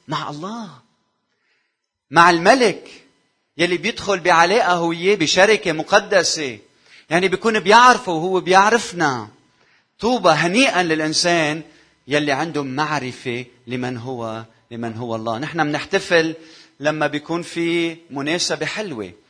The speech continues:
إذا واحد كان غرق ونجي، بيو بيعمل له مأدبة، بيعزم الجيران. ابني كان عم بيموت وخلص، فكانت هيدي المأدبة إشارة للخلاص، إشارة لأنه في نجاة، الله نجانا.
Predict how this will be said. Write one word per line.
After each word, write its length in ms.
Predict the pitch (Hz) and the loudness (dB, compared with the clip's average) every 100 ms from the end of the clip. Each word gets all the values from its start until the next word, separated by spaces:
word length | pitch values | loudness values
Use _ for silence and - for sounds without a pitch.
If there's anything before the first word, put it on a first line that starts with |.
| - - - | -20 -20 -10
إذا 160 | 135 156 | -2 4
واحد 580 | 180 190 160 156 143 | 6 6 4 2 2
كان 240 | - 170 156 | -4 -2 0
غرق 480 | 147 196 156 127 - | 2 4 4 2 -6
ونجي، 640 | 135 202 - 143 139 180 - _ _ _ | 0 2 2 2 0 -2 -12 _ _ _
بيو 280 | 139 180 175 | 4 4 4
بيعمل 360 | 170 160 190 | 4 4 2
له 80 | 190 | 0
مأدبة، 500 | 185 226 123 127 107 | 0 -2 -4 -6 -6
بيعزم 440 | 107 190 180 175 170 | -2 -2 -2 -4 -4
الجيران. 500 | 143 175 202 190 - - - 214 | -4 0 2 2 0 -14 2 2
ابني 300 | 175 190 185 | 4 0 0
كان 520 | 190 190 190 180 156 | 2 4 2 0 0
عم 220 | 143 165 | 2 4
بيموت 420 | 180 208 285 269 | 4 6 4 2
وخلص، 720 | 165 247 269 139 - - - - _ _ - | 4 6 6 2 0 -6 -8 -16 _ _ -20
فكانت 520 | - 160 196 202 196 190 | -4 0 2 0 0 -2
هيدي 200 | 202 196 | 0 0
المأدبة 600 | 185 240 180 190 185 170 | 0 -2 0 0 0 0
إشارة 400 | 170 196 220 202 | -2 2 4 4
للخلاص، 1120 | 175 165 160 170 208 233 175 - - - - _ _ _ _ 156 | 2 0 2 6 8 6 2 -4 -6 -8 -12 _ _ _ _ -8
إشارة 420 | - 190 202 185 | -2 2 4 4
لأنه 840 | 180 170 - - 156 180 175 165 | 4 2 -2 -16 -8 -2 0 -2
في 260 | - 214 214 | -4 -2 4
نجاة، 680 | 190 170 190 226 202 - | 4 6 4 4 2 -2
الله 240 | 160 208 - - | 4 4 4 0
نجانا. 840 | 175 175 123 185 208 196 175 139 | 2 2 0 -2 -2 -2 -4 -4